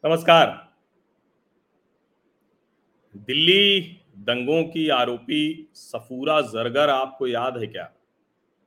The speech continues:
वही महिला जो कहा गया कि अब एक गर्भवती महिला को भी दिल्ली पुलिस परेशान कर रही है, जमानत न्यायालय क्यों नहीं दे रही है।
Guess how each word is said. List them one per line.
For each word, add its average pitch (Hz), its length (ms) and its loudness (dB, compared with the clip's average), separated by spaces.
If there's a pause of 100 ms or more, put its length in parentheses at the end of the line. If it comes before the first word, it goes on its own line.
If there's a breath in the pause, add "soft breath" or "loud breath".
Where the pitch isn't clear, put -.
(1800)
वही 117 180 -4
महिला 113 680 -4 (1160)
जो 104 80 -14
कहा 110 300 -6
गया 110 220 -4
कि 107 220 -10
अब 104 200 -12 (320)
एक 107 180 -16 (760)
गर्भवती 104 500 -8
महिला 113 360 -4
को 113 160 -8
भी 107 120 -10 (180)
दिल्ली 107 320 -12
पुलिस 110 320 -14
परेशान 104 500 -12
कर 104 140 -8
रही 104 220 -8
है, 85 120 -12 (1160)
जमानत 107 560 -6
न्यायालय 107 440 -2
क्यों 117 300 -6
नहीं 113 200 -4
दे 107 140 -2
रही 104 200 -4
है। 90 120 -16